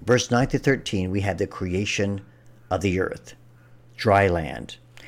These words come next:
Let me begin reading, maybe verse nine. God said, "Let the waters and the heavens be gathered together into one place,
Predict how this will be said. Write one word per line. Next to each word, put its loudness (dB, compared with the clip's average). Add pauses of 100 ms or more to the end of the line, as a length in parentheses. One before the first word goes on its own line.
(140)
Let -10
me 4
begin 4
reading, 4
maybe 4
verse 0
nine. 2
God 6
said, 6
"Let 4
the 6
waters 6
and 4
the 0
heavens 0
be -6
gathered 2
together 4
into 2
one 6
place, 4